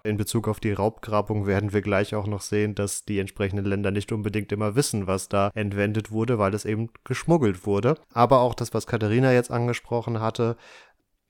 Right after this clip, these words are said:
dass natürlich die entsprechenden Länder entweder im Bürgerkrieg verwickelt sind und schlicht und ergreifend Besseres zu tun haben, äh, aus ihrer Sicht,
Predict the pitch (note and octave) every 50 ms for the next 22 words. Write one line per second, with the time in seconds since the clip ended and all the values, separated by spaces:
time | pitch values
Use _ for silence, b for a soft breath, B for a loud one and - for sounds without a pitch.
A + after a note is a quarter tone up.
0 | _ _ _ _ - G#2+ G#2 G2+ G2 - - - - A#2 A2 - - B2 A#2 A2
1 | A#2 G#2+ - - - G#2+ G#2+ G#2+ G#2+ G#2+ - A2 G#2 - - - A2 G2 F#2+ A2
2 | A2 G2+ G2 G#2 G#2 A2 A2+ G#2+ G#2+ G#2 G#2 G#2 G2+ B B B B B B _
3 | _ _ _ - A2+ A#2 C#3 C3+ - - B2+ A#2 A#2+ A2+ A2 A2 - - - A2
4 | G#2 G2+ F#2+ A2+ A2+ G#2+ G#2+ G#2 - - - A2 G#2+ F#2+ - - - G2 - G#2+
5 | - - G2+ F#2+ - - - A2 A#2+ D3 E3+ E3 - - A2 G2+ G2+ F#2+ - -
6 | _ _ - - - G#2+ G2 - G#2 G2+ G#2 G2+ G2 - G2+ G2+ - - G#2 F#2+
7 | - - _ - A2 G#2+ A#2 A#2 A2+ A2+ A2+ - - - - A#2 - - A#2+ A2+
8 | A2+ A2 G2+ G#2+ G#2+ A2 A2 G#2+ - A#2 A#2 A#2+ A#2 - - - - A2 G#2+ G#2+
9 | A2+ - A2 G2+ - - A#2 A2+ A2 A2+ G#2+ G2+ - A#2 A2+ - - B